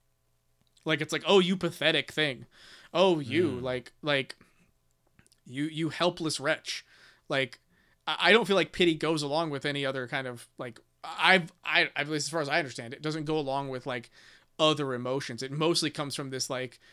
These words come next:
Speaker 1: this position of being like, "Oh God, this is, this is so awful. I just don't, I c-, I couldn't even bear to be a part of it."
Speaker 2: Okay.
Speaker 1: Um,
Speaker 2: Makes
Speaker 1: so
Speaker 2: sense.
Speaker 1: I have to watch that with, when I'm,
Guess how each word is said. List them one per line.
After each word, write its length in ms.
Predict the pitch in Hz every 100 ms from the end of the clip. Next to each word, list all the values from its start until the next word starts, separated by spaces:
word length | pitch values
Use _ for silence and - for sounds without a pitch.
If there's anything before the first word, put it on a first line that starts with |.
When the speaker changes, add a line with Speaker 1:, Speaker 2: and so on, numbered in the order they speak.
| _ _ _ -
Speaker 1:
this 140 | 147
position 440 | - 160 156 151 147
of 80 |
being 140 | 139 135
like, 120 | 131 156
"Oh 140 | 160 -
God, 260 | 143 151 123
this 180 | 143
is, 260 | 143 123 - -
this 180 | 175 160
is 100 | -
so 360 | - 160 165 156
awful. 440 | 143 139 123 120
I 120 | 127
just 240 | 127 127 151
don't, 180 | 139
I 100 | 139 143
c-, 100 | -
I 40 | 147
couldn't 280 | 170 165
even 180 | 151 143
bear 300 | 120 143 147
to 80 | 147
be 100 | 151
a 40 |
part 280 | 151 127 113
of 80 | 107
it." 180 | 117 - _ - _ 123
Speaker 2:
Okay. 220 | 156 170 185 175
Speaker 1:
Um, 400 | 151 131 117 113 - _ _
Speaker 2:
Makes 100 | -
Speaker 1:
so 260 | 170 151 139
Speaker 2:
sense. 240 | 120 - - _ - - _ _ - - _ _ _ -
Speaker 1:
I 80 | 160
have 140 | 165
to 180 | 170 139
watch 380 | 131 160 175 -
that 180 | 135 135
with, 240 | 139 -
when 160 | 147 131
I'm, 160 | 127